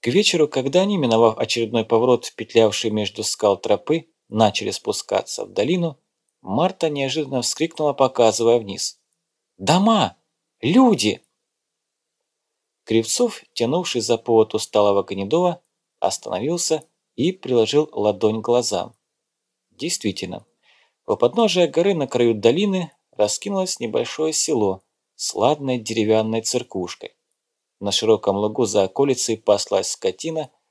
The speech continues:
а домики, казавшиеся отсюда игрушечными, утопали в зелени садов. Наконец-то! Теперь он понимал, как радовался Колумб,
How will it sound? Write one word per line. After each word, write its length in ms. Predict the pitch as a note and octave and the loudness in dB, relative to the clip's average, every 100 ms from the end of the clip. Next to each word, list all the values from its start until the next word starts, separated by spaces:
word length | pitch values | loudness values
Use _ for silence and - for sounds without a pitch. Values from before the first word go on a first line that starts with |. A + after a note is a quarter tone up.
| _ _ _ | _ _ _
а 140 | - | -4
домики, 400 | A#2 G3 G#3+ F3 | 0 0 -2 -4
казавшиеся 800 | - D#3 D3 F3 D#3 D3 - C#3 | -2 0 2 2 2 -2 -2 -2
отсюда 420 | C3 - B2+ B2+ | -2 -4 -2 0
игрушечными, 840 | B2 E3+ G#3 F#3+ - - E3 E3 - _ - | 0 0 -4 -2 -6 -6 -6 -8 -10 _ -8
утопали 720 | C3+ B2 G#2+ - D3+ D#3 D3 | -6 -2 -2 -2 -2 0 -2
в 40 | |
зелени 420 | A#2+ A#2+ A2 A2 | -2 0 0 -2
садов. 540 | A2+ C3 A2+ G2+ - _ _ _ _ _ _ _ _ - | -2 -4 -4 -6 -8 _ _ _ _ _ _ _ _ -12
Наконец-то! 1120 | F#2+ G#2+ D#3 E3+ F3 E3 C3 F#2 - - - _ _ _ _ _ _ - | -4 -2 -4 -6 -10 -8 -10 -8 -8 -8 -12 _ _ _ _ _ _ -8
Теперь 400 | C3+ C3 A3+ G3+ | -6 -2 0 0
он 180 | G3 E3+ | 0 -2
понимал, 560 | D#3 D3+ D3+ F3+ C#3 | -2 -2 -2 0 0
как 260 | - A2+ - | 2 -2 0
радовался 540 | C3+ B2+ A2+ A2 - | 2 4 4 4 0
Колумб, 560 | - - A2+ E3 D3+ | -4 0 2 2 -2